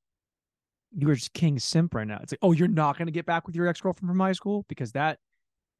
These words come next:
that always, that's a thing that, like, always happens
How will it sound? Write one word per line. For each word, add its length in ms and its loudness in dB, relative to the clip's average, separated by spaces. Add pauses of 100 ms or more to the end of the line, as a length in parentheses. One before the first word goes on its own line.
(320)
that 160 4
always, 460 -4 (760)
that's 200 2
a 40 -4
thing 220 0
that, 160 4
like, 220 2
always 340 4
happens 520 -2